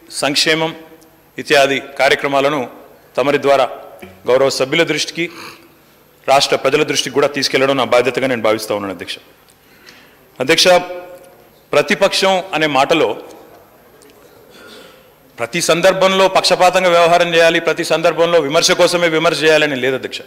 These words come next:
మంచి చేసినప్పుడు మా జయప్రకాష్ రెడ్డి గారు ఇప్పుడు చెప్పినారు, బాగా జరుగుతున్నాయి కొన్ని కార్యక్రమాలు అన్నారు,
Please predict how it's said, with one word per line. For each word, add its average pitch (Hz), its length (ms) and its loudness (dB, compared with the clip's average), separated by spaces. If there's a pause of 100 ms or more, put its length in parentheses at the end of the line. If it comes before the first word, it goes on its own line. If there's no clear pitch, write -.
(720)
మంచి 127 220 -6
చేసినప్పుడు 180 840 0 (240)
మా 135 80 -2
జయప్రకాష్ 165 460 2
రెడ్డి 165 180 0
గారు 170 120 4
ఇప్పుడు 143 160 -6
చెప్పినారు, 143 300 -2 (1040)
బాగా 143 140 4
జరుగుతున్నాయి 160 420 2
కొన్ని 151 180 -4
కార్యక్రమాలు 147 460 2
అన్నారు, 139 260 -2